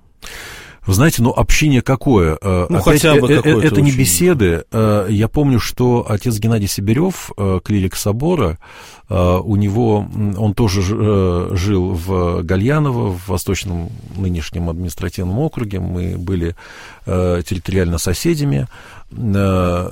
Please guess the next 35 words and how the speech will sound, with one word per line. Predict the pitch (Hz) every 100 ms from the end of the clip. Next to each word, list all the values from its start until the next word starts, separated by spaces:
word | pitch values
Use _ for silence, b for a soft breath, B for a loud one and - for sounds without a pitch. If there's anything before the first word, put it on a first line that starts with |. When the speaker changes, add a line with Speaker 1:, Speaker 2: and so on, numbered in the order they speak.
| -
Speaker 1:
хотя | - 123 170
вот | 156 -
тоже, | 208 139 95 80 -
э, | - - - - - 98
мы | 113 139 131 143 139 -
знали | 131 92 123 143
друг | 127 113 87
друга, | 87 90 80 87 87 85
э, | 90 98 95 92 90 87 87 90
я | 95 98
знал | 90 120 113
его | 92 104
детей, | 104 98 - 85 87 78 - -
своих | - - 95 101
сверстников, | - 95 85 90 82 85 -
но | 87
мы | 104
никогда, | 120 107 98 90 92 131 139 B B B B -
э, | 92 90
вот | 85 -
так | 107 101
вот, | 95 85 - 95
скажем | - 98 92 87
так, | 90 82 -
э, | - 78 87 92
не | 101
дружили, | 95 113 107 131 82 69 - - _ _ _
как | 80 -
это, | 82 -
может | 87 85 82 90 87 80
быть, | 82 - -
принято | - 85 80 82
было | 85 80 82
среди | 82 - 87
мальчишек. | 82 87 196 - -